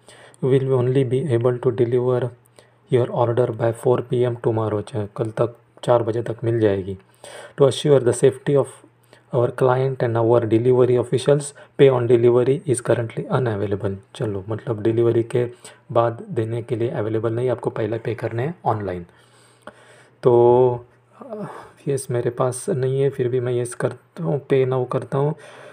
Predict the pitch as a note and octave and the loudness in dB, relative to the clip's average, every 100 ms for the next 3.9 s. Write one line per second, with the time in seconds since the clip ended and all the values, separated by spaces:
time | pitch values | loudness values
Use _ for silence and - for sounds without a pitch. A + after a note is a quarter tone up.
0 | - - C#3 A#2+ C#3+ B2+ C3 C3 C3+ C#3 | -20 -12 -8 -4 0 0 0 0 2 0
1 | C#3 C3 C3+ C3 A#2+ C3+ B2 B2+ A#2+ B2+ | 0 2 2 0 2 0 2 0 0 0
2 | A#2 A#2+ A#2+ G#2+ G#2+ G#2+ G#2+ - G2 A#2+ | 0 -2 -4 -4 -2 -4 -6 -6 -6 -4
3 | A2+ A2 A2 B2 A2 - A#2+ B2+ D3 | -2 -2 -4 -4 -8 -4 -2 -2 -4